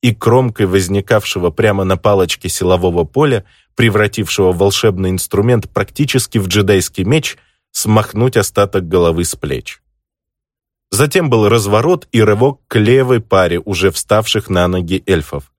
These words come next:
Одного разрубил на уровне пояса, второму проткнул грудь прямо сквозь силовой щит. Это была даже не имба,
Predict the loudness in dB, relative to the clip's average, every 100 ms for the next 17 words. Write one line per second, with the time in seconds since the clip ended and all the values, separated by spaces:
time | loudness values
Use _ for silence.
0 | _ _ _ _ _ -2 0 2 2 2
1 | 0 0 2 2 2 2 2 0 -2 0
2 | 0 0 -2 -4 -6 -6 -2 0 2 0
3 | 0 0 0 0 -2 0 0 2 0 0
4 | 0 2 2 2 -2 -2 0 0 2 0
5 | 2 2 0 0 -2 -6 -12 _ _ _
6 | _ _ _ _ -4 -2 0 2 2 2
7 | 0 0 2 2 2 2 0 0 -2 -6